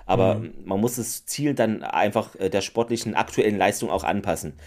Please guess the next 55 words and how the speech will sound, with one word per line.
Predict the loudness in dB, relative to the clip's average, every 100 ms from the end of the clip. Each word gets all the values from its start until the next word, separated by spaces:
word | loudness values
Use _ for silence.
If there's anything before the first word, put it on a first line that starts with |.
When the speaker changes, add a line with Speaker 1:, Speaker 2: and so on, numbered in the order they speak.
| -6
Speaker 1:
Natürlich | 0 0 2
kannst | 2 4
du |
jetzt | 2
nicht | 2 2
je-, | 2 2 -2
alle | 2 2
zwei | 2
Monate | 4 4 4
sagen, | 2 0 -6 -18 -4
okay, | 0 2
jetzt | 2 4
sagen | 2 4
wir | 4
doch | 4 4
wieder | 4
das, | 4 2
aber | 4 4 4 0 -18 -4
einfach | 0 0
so | 0
einen | -2 -2 -8 _
Kurs | 0 2 2
kannst | 0 0 0
du | -4
schon | -2
ein- | 2 2 0 -4
bis | -6
zweimal | 0 2 2
die | 0 -6 -8 -12 -20 -10
Saison | 0 0 2
ändern, | 2 2 0
wenn | 0
du | 0
einfach, | 2 0 -2
äh, | -2 -2 -2
an | -2 -2
den | -2
Ergebnissen | -2 -2 -2 -4 -2
und | -2
an | -2
der |
Spielweise, | -4 -2 -2 -2 0 0 2 -4 -2
äh, | -2 -2
siehst, | -4 -8 -6 -6
dass | -6
es | -6
einfach | -6 -4 -6 -4
jetzt | -8 -6 -6
auch | -6
besser | -4 -4 -2
läuft | -2 -6 -10 -14
und | -10 -6
nicht | -6
so | -6 -4
holprig. | -4 -6 -16